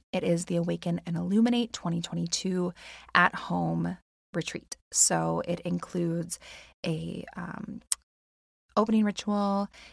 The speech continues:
a aura cleansing and intention setting ceremony. We will be doing, uh, restorative yoga. To release, we'll be doing yoga nidra for new beginnings. I will be giving you a mini sound bath.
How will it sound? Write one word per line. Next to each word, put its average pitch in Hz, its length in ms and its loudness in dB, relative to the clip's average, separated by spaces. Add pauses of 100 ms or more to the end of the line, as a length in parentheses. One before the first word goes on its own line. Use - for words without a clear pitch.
(220)
a 170 360 4 (100)
aura 196 500 0
cleansing 185 800 -2
and 170 100 -2
intention 170 520 -2
setting 165 500 -2
ceremony. 240 880 0 (340)
We 180 580 0
will 170 280 -2
be 175 160 -2
doing, 170 720 -4 (160)
uh, 160 140 -8
restorative 170 520 -2
yoga. 170 600 2 (360)
To 185 120 -2
release, 226 580 0
we'll 180 80 -8
be 175 140 -2
doing 170 480 0 (320)
yoga 175 300 2
nidra 165 320 2
for - 80 -8
new 160 120 -2
beginnings. 196 840 0
I 170 80 -4
will 160 80 -4
be 170 80 -4
giving 165 320 -2
you 165 80 0
a - 80 -6
mini 160 200 -2
sound 202 560 -2
bath. 185 380 -2